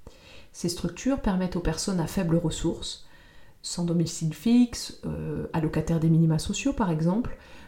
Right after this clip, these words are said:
de faire soigner, vacciner, stériliser et identifier leur animal gratuitement. Les maîtres qui bénéficient de ces soins pour leur animal peuvent librement participer aux frais afin de contribuer au fonctionnement du dispensaire.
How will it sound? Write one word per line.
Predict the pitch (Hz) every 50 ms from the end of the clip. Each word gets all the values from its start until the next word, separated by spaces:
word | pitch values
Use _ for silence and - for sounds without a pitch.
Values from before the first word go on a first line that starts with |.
| - 165
de | 175
faire | 170 - 180 165 -
soigner, | - - 262 262 240 208 185 180 180 196 - - -
vacciner, | 151 180 185 - - - - 202 175 160 156 156
stériliser | - - - - 247 240 220 240 226 214 208 196 180 165 160 156 - -
et | 170
identifier | 156 165 175 196 196 196 196 - - - - 202
leur | 180 170 170
animal | 165 165 165 170 175 185 196 - - - -
gratuitement. | - 180 180 - - - - - 165 139 - - - - _ _ - - - - - - _ _ - - - - - - _ _ - - - - - - - - - 196
Les | 185 180
maîtres | 202 214 214 - - -
qui | - 190
bénéficient | 170 170 175 175 175 - 170 - - 185
de | 170 170
ces | - - 165
soins | - - - 214 247 247
pour | - 214 190
leur | 175 165
animal | 180 180 175 175 180 190 214 247 254 -
peuvent | - 175 160 175
librement | 180 233 - 254 233 226 220 208
participer | 214 - - - - - - 175 - 185
aux | 175 170
frais | 170 - - - 202 220 294 - - - - - - - - -
afin | 180 - 185 180
de | 180 170
contribuer | 170 - 175 175 - 180 170 175 202 233
au | 233
fonctionnement | - - 190 - - 185 180 185 185
du | 175 170
dispensaire. | 165 170 165 - - 170 160 - - - -